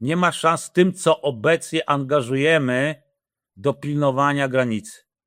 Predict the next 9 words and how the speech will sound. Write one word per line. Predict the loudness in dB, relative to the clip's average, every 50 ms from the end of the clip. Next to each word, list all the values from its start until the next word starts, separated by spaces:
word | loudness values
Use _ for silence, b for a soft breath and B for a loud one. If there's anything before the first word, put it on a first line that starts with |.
| _ _ _ _ _ _ _ _ _ _ _
Dlatego, | -8 -8 -6 -4 0 0 2 2
że, | 4 4 4 6 6 4 4 0 -2 -6 -4 0
no, | 2 4 6 6 6 4 2 0
najskuteczniejsze | -2 0 2 2 2 0 -2 -8 -8 -6 -2 -2 -2 -2 -4 -6 -4 -2 0 0 0 0 -2 -4 -2 0 2 2 2 0
do | -2 0 2 4 4 2
takich | 0 -2 -2 -2 -2 -4 -8 -12 -12 -8
działań | -4 -2 0 0 2 2 0 0 0 -2 -6 -10 -16 b b b b b b b b
byłyby, | -14 -4 0 2 2 4 4 2 0 2 2 4 6 6 6 4 4 2
y, | 0 0 0 0 -2 -8